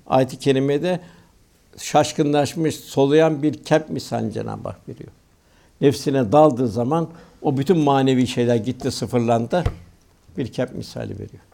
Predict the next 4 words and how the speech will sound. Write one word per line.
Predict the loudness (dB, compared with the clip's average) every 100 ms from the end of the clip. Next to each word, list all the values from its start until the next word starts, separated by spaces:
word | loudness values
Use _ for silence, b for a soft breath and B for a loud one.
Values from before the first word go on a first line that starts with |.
| _ _ b b b
Sığınak, | -2 4 6 6 4 4
barınak | 4 4 2 0
Cenab-ı | -2 -2 -2 -2
Hak. | -2 -4